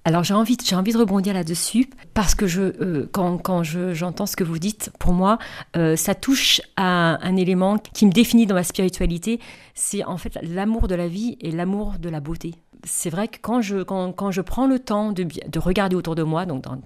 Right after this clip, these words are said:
plus dans la contemplation, que je regarde le paysage tous les jours dans lequel, euh, dans, dans la région dans laquelle j'habite, je, je, je me sens extrêmement chanceuse et de, d'habiter une si belle région,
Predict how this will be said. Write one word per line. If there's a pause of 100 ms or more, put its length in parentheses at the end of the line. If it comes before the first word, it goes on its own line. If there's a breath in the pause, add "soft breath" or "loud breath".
(200)
plus
dans
la
contemplation, (400 loud breath)
que
je
regarde
le
paysage
tous
les
jours
dans
lequel,
euh, (460 loud breath)
dans,
dans
la
région
dans
laquelle
j'habite,
je,
je,
je
me
sens (300)
extrêmement
chanceuse (540 loud breath)
et
de,
d'habiter
une
si
belle
région,